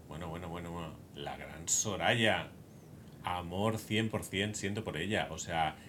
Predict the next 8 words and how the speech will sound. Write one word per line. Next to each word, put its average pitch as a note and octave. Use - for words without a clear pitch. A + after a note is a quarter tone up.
qué G#2+
ilusión A2+
me G#2+
hizo G#2
volverla G#2
a -
ver. A#2+
Eh, E2+